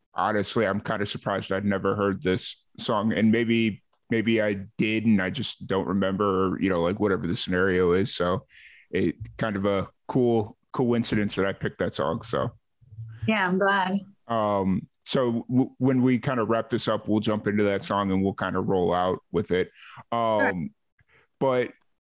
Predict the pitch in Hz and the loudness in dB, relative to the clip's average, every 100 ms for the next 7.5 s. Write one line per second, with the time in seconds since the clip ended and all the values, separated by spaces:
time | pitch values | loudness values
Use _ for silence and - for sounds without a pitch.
0 | _ _ - 135 147 139 127 143 139 135 | _ _ -8 -2 2 2 2 0 2 2
1 | 135 135 135 131 131 127 135 143 - 135 | 2 2 2 2 2 0 0 -2 0 0
2 | 127 - 123 120 - 120 113 110 101 - | 0 0 0 0 -2 0 2 2 -2 -4
3 | 110 113 110 110 104 104 - 98 98 98 | 0 0 0 0 2 2 2 0 0 0
4 | 101 101 98 110 - - 104 95 95 95 | 0 0 0 -2 -6 -4 -2 0 0 0
5 | 90 - _ - - 104 113 101 123 117 | -2 -6 _ -20 -6 0 0 2 -2 -2
6 | - 120 110 107 - 101 104 104 - 107 | -2 0 0 -2 -2 -2 0 -2 0 0
7 | 92 104 110 107 - | 0 0 0 -2 -4